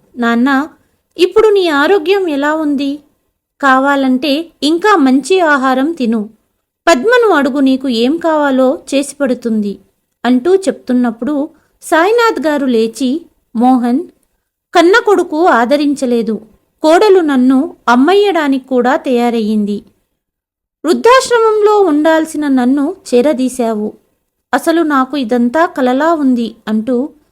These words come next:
తన బ్యాగ్లో నుండి కొన్ని పేపర్లు తీసి మోహన్ చేతిలో పెట్టారు సాయినాథ్ గారు. "ఏంటిది నాన్న?" అడిగాడు మోహన్.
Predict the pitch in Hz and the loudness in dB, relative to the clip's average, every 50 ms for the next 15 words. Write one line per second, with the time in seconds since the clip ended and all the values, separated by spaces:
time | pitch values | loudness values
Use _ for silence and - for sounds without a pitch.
0 | _ _ _ _ _ _ - 392 403 415 403 330 254 262 247 262 320 311 392 403 | _ _ _ _ _ _ 0 2 4 4 4 2 2 2 2 2 2 2 2 2
1 | 440 427 415 403 392 381 381 370 381 339 294 269 277 262 - 226 214 220 - 320 | 2 2 0 0 0 0 0 -2 0 -2 -2 -2 -2 -2 -2 -4 -4 -2 -2 0
2 | 330 339 359 349 - 262 262 254 262 - 262 269 320 370 - 262 240 254 294 294 | 0 0 0 -2 -2 -4 -4 -4 -4 -4 -4 -4 -4 -6 -4 -2 -2 0 0 0
3 | 349 370 349 349 - 269 254 254 254 240 240 262 285 277 254 226 233 - 240 226 | 0 -2 -2 -2 -2 -4 -4 -2 -2 -2 -2 -2 -2 -2 -4 -4 -4 -4 -4 -2
4 | 214 220 254 247 320 - - - 269 220 214 233 226 240 240 233 240 - 220 208 | -2 -2 -4 -4 -6 -10 -10 -8 -6 -4 -4 -2 -2 -2 -4 -6 -6 -8 -6 -6
5 | 202 196 202 190 - _ _ _ _ _ _ _ _ _ _ _ _ _ _ _ | -4 -4 -6 -8 -10 _ _ _ _ _ _ _ _ _ _ _ _ _ _ _
6 | - 262 294 339 392 440 427 415 370 359 311 285 269 240 226 220 214 208 220 277 | -4 0 2 2 2 4 2 2 2 2 0 0 -2 -2 -2 -2 -2 -2 -4 -6
7 | 330 - _ _ - 233 240 240 214 240 233 233 226 330 359 269 233 220 208 214 | -8 -10 _ _ -2 -2 0 0 0 0 0 -2 -2 -4 -4 -4 -2 -2 -2 -4
8 | 202 196 | -4 -6